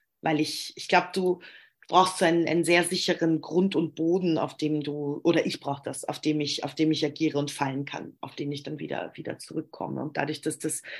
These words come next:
Fundament ganz schön, ganz schön fest ist, fällt mir vielleicht dieses Fallen ein bisschen <laughs> leichter.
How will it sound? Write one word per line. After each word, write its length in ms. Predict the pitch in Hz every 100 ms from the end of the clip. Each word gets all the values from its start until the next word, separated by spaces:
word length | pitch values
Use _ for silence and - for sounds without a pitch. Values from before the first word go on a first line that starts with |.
| -
Fundament 720 | - 170 156 151 151 165 170
ganz 200 | - 165 -
schön, 340 | - 151 147
ganz 200 | 147 151
schön 180 | - 156
fest 420 | - 165 156 -
ist, 320 | - 156 - -
fällt 240 | - 151
mir 80 | 160
vielleicht 320 | 147 156 143
dieses 260 | 156 139 147
Fallen 280 | - 147 147
ein 100 | 147
bisschen 300 | 160 - 160
<laughs> 240 | 160 -
leichter. 400 | - - - 139